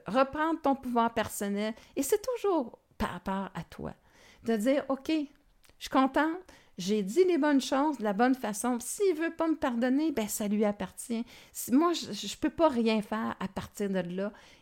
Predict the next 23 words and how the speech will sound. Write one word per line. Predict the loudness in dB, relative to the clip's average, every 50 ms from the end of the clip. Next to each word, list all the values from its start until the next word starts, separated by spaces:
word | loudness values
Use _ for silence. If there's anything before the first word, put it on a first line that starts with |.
| _ 2
Et | 4 4 4 4 2 0
à | -2
ce | -2 0 2
moment-là, | 4 6 6 6 6 4 2 2 4 2 2
ben, | 2 0 -2
ça | -2 -2 -4
me | -4
permet | -4 -4 -4 -4 -4 -4 -2 -2 -2 0
d'être | 0 -2 -2 -2 -6 -8
bien | -4 -2 -2 -2
avec | 0 -2 -2 -2
moi-même | -2 -4 -4 -4 -4 -4 -4 -6 -6 -8 -10 -16 -20 -20 -2 _
et | 0 4
de | 6 6 6
laisser | 6 6 6 4 4 4 0 0 2 2 4
aller | 2 2 0 0 -2 -2 -2 -4 -6 _ _ -4
avec | -4 -4 -4 -6 -8 -10
ça. | -14 -16 -16 -16 -14 _
Et | -6 -6
si | -4 -4 -2 0 0 0
c'est | 0 0 -4 -4 -2 -2
une | -2 0
situation | 0 -2 -2 0 -2 -2 -2 -4 -2 -2 0 0 -2